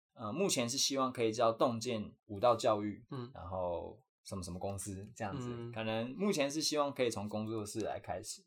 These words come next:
Speaker 2: 嗯。
Speaker 1: 对。
Speaker 2: 好，今天节目差不多接近尾声，想用两个比较困难的问题当做今天的结尾。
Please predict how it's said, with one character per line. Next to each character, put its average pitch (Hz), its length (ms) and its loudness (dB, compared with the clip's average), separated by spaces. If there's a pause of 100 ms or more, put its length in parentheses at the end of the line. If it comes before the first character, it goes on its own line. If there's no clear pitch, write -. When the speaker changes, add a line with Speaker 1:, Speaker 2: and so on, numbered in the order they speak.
(240)
Speaker 2:
嗯。 123 240 -8 (100)
Speaker 1:
对。 - 180 -8 (440)
Speaker 2:
好， - 260 -14
今 135 100 -6
天 135 120 -2
节 123 100 -4
目 139 180 -2
差 135 160 0
不 131 60 2
多 131 200 4
接 147 200 4
近 151 180 2
尾 98 140 4
声， 107 400 0
想 - 160 4
用 185 80 10
两 175 140 4
个 127 80 2
比 117 40 0
较 135 180 8
困 180 200 4
难 139 80 4
的 127 60 2
问 160 160 2
题 117 420 -6
当 139 140 2
做 143 100 2
今 135 80 -2
天 135 100 0
的 104 60 -6
结 107 180 2
尾。 120 220 2